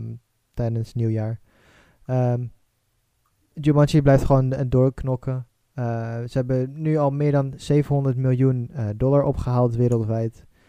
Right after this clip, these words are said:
Ehm, en dat is voor Sony de, eh, de zesde hoogste binnenhalende film, whatever the fuck hoe je het wilt noemen, ehm, van alle,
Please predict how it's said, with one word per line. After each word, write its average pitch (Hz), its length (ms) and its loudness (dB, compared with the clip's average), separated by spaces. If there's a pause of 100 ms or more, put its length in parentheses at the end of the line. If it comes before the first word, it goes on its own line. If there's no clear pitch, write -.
(300)
Ehm, 117 260 0
en 127 100 -4
dat 135 120 6
is 143 120 4
voor 139 140 2
Sony 139 400 6
de, 120 380 0 (680)
eh, 117 340 -6 (320)
de 135 140 -2
zesde 135 580 2 (120)
hoogste 123 840 2 (580)
binnenhalende 120 960 -2
film, 113 300 -2
whatever 113 320 -2
the 113 60 -8
fuck 113 200 -8
hoe 113 100 -8
je 110 60 -6
het - 80 -14
wilt 107 140 -10
noemen, 107 240 -10 (720)
ehm, 113 380 -4
van 123 180 -4
alle, 123 340 2